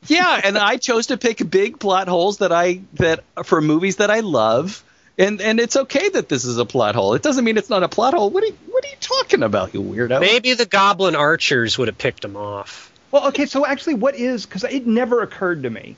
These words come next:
Speaker 3: I can't believe we're talking about this. Ugh.
Speaker 2: Ha ha.
Speaker 3: It, <laughs> it never occurred to me that,
Speaker 2: Look at
Speaker 3: that the
Speaker 2: Tom.
Speaker 3: eagles would just, the eagles are supposed to,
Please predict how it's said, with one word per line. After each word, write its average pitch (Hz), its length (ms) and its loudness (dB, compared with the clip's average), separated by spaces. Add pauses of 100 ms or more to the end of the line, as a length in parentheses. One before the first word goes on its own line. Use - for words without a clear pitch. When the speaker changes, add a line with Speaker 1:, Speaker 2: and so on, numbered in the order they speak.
(120)
Speaker 3:
I 160 160 -6
can't 156 180 -8
believe 135 160 -4
we're 110 60 -16
talking 110 240 -16
about 113 160 -14
this. 120 160 -8
Ugh. 180 200 0
Speaker 2:
Ha 208 320 4
ha. 175 300 4 (220)
Speaker 3:
It, 240 400 0 (200)
<laughs> - 320 -4
it 247 140 -2
never 285 380 0
occurred 233 420 -2
to 214 60 0
me 180 180 -2
that, 156 160 -2
Speaker 2:
Look - 40 -4
at 175 40 2 (120)
Speaker 3:
that - 0 -
the 143 160 0
Speaker 2:
Tom. 143 140 2
Speaker 3:
eagles 175 600 -2
would 165 260 -2
just, 196 320 -8
the 190 100 -2
eagles 226 380 -2
are 214 60 -6
supposed 220 320 -4
to, 196 180 -2